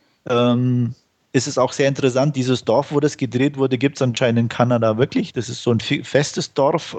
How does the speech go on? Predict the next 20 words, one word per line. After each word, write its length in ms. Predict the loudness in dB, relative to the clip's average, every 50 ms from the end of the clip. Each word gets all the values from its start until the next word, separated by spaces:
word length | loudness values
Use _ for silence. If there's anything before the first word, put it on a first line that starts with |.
| -6 -2
das 340 | -2 -2 -2 -4 -12 -12 -12 -4
für 180 | 0 2 2
diese 320 | 2 2 0 -2 0 0 2
Rollenspiele 560 | 2 2 2 2 0 -2 0 0 2 2 2
genutzt 480 | 2 2 2 2 0 -2 -4 -10 -4 0
wird. 240 | 0 0 0 -2 -10 -20 -18 -16 -14 -14 -12 -12 -14 -14 -14 -6 -2
Ähm, 280 | 2 2 4 4 2
sieht 240 | 2 0 -2 -2 0
dementsprechend 680 | 2 2 2 0 -2 -4 -4 0 0 0 0 0 -2 0
natürlich 400 | 0 0 0 0 -2 -2 2 2
auch 100 | 0 2
sehr 220 | 2 2 0 0
gut 200 | 0 -2 -2 0
aus. 380 | 0 2 2 2 0 -2 -8 -16 _ -20 -20 _ _ _ _
Ähm, 720 | 0 2 2 4 4 2 2 2 2 2 2 0 0 -2 -4 -8 _ _ _ -20 _ _ _ -4
Darsteller 800 | 0 0 0 0 0 0 0 2 2 4 4 4 2 2 0 -2 _ _ _ -14
waren 560 | -10 -4 0 2 2 4 4 2 2 0 -2
eigentlich 340 | -2 0 2 2 2 2 0
auch 160 | -2 0 0
alle 400 | 0 0 2 2 2 2 2